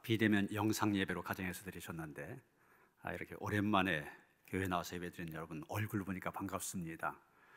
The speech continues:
아, 제가 지난 주간 기도원에 들어가다 보니까, 아,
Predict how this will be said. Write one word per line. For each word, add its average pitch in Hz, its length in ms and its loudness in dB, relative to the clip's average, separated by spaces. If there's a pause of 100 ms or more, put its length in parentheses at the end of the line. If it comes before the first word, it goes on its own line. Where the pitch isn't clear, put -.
(680)
아, 92 120 2
제가 120 200 8
지난 127 180 4
주간 135 240 6 (160)
기도원에 123 420 8
들어가다 110 360 4
보니까, 87 520 -4 (680)
아, 69 480 -4